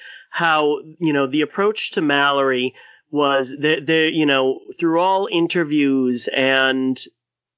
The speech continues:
processes and everything I've read and heard you talk about that book, there's just never been one instant where, you know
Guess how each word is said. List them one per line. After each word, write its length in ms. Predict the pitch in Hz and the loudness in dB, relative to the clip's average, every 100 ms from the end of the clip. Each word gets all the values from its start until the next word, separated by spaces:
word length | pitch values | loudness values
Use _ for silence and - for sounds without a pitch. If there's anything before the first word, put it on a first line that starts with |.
| _ - | _ -12
processes 880 | - - 165 165 - 160 135 143 131 | -8 -4 0 0 0 -2 0 -2 -2
and 100 | 139 | -2
everything 460 | 160 180 190 185 175 | -2 -2 -2 0 0
I've 180 | 143 127 | 0 0
read 320 | 127 147 151 | 0 0 2
and 140 | 139 | 0
heard 300 | 127 147 147 | 0 0 0
you 100 | 139 | 0
talk 320 | 139 147 139 143 | 0 0 -2 -2
about 280 | 135 135 | -2 -2
that 200 | 143 135 | 0 -2
book, 240 | 127 143 - - - - - 160 | 0 -2 -2 -12 -20 -20 -14 -2
there's 240 | 175 165 | -2 0
just 140 | 165 | 0
never 320 | 160 165 185 220 | 0 2 2 0
been 240 | 226 208 | -2 -2
one 220 | 170 165 | 0 0
instant 640 | 160 156 147 - 131 120 - _ | 0 0 -2 -2 -4 -4 -8 _
where, 580 | 135 135 127 123 123 - | -2 0 2 0 -2 -6
you 160 | 147 143 | -4 0
know 300 | 131 123 | 2 0